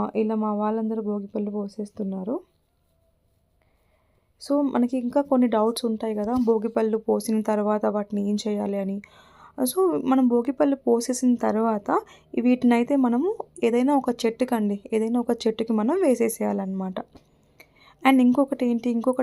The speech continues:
డౌట్ ఏంటి అంటే కొంతమంది అడిగేది, ఒకవేళ మదర్‌కి పీరియడ్స్ వస్తే భోగిపళ్ళు పోయాలా వద్దా అని. ఖచ్చితంగా మనం పోసుకోవచ్చు, కాకపోతే మదర్ అయితే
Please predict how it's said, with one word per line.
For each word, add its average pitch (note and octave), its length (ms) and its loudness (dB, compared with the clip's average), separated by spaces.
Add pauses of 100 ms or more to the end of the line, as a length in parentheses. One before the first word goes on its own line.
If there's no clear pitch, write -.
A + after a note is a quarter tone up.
డౌట్ A3 300 0
ఏంటి A3 240 -2
అంటే G#3 140 -6 (100)
కొంతమంది G#3 480 -4
అడిగేది, G#3+ 400 -2 (440)
ఒకవేళ A#3+ 360 4 (140)
మదర్‌కి A#3 420 0
పీరియడ్స్ A3 420 0
వస్తే G#3+ 200 -2 (340)
భోగిపళ్ళు A3 420 2 (120)
పోయాలా G#3 500 0
వద్దా F#3+ 260 -2 (100)
అని. G3+ 140 -6 (720)
ఖచ్చితంగా D#4 440 4
మనం D#4 220 4
పోసుకోవచ్చు, B3 580 4 (140)
కాకపోతే C4 500 6 (140)
మదర్ A#3+ 280 6
అయితే B3+ 140 4